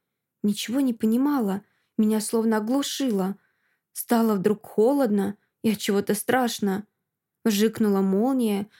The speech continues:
по ногам прошелся вызванный сквозняком ветер.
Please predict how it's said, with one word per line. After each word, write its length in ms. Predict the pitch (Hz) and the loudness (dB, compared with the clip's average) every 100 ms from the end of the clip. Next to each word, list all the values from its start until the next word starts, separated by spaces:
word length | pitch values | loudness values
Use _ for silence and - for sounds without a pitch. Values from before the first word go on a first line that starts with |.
| - | -2
по 80 | 233 | 2
ногам 340 | 208 202 226 | 2 2 0
прошелся 600 | 220 196 - 226 233 202 | 0 -2 -2 -4 -2 -4
вызванный 440 | 180 220 214 202 190 | -2 -2 0 -2 -2
сквозняком 680 | - 196 196 208 202 202 | -4 -4 -2 -2 0 0
ветер. 480 | 220 285 - 196 196 | 0 -2 -2 -4 -6